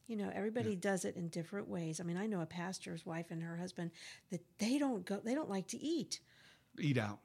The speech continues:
Speaker 1: They don't like to eat out. They don't like to, they don't like food, period. I mean, they just like,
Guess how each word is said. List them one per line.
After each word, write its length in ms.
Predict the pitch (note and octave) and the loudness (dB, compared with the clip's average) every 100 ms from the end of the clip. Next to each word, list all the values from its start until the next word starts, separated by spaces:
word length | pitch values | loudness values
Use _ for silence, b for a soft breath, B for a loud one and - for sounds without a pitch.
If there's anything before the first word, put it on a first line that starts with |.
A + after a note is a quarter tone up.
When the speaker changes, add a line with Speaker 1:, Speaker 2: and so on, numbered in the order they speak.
| - | 0
Speaker 1:
They 80 | C4+ | 4
don't 120 | D4 | 6
like 120 | C#4 C4 | 4 2
to 80 | |
eat 140 | A#3+ A#3 | 2 4
out. 220 | B3+ - | 4 4
They 80 | C4+ | 4
don't 120 | D4+ | 4
like 180 | A#3+ - | 2 2
to, 120 | A3+ - | -2 2
they 100 | G3+ | 2
don't 160 | D#4 G3 | 2 0
like 180 | F#3+ - | -2 -2
food, 480 | C#4+ G4+ D#4+ D#3+ - _ _ _ _ _ _ | 0 2 2 -2 -8 _ _ _ _ _ _
period. 500 | - D4 F#4 G3 F#3+ - _ - - | -4 0 0 0 -2 -8 _ -10 -2
I 60 | |
mean, 180 | A3 A3 | 0 2
they 140 | A3+ | 2
just 260 | C4 C#4+ - | 0 -2 -2
like, 220 | F#3 E3+ | -2 -4